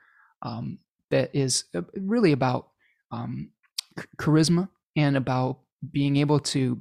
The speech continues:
be that creative, almost like wizard-like figure.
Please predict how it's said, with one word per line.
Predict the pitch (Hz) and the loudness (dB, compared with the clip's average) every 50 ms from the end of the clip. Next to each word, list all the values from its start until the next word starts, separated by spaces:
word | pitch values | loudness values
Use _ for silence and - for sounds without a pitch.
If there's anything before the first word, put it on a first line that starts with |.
| - _ | -8 _
be | - 156 175 175 175 | -4 0 2 2 4
that | 151 156 139 - - | 4 2 0 -2 -4
creative, | - - - 131 120 127 131 139 139 135 127 127 | -6 -4 -2 0 0 0 0 2 2 0 0 -2
almost | - 139 135 135 123 - - | -2 -2 -2 -2 -2 -4 -4
like | 131 127 - | -6 -6 -6
wizard-like | 127 123 127 143 147 135 160 156 151 147 147 160 151 147 151 - | -4 -2 0 0 2 2 0 0 0 -2 -4 -2 -2 -2 -2 -4
figure. | - - - 147 143 156 175 160 165 175 170 | -6 -4 -2 -2 -2 -2 -2 -2 -2 -4 -6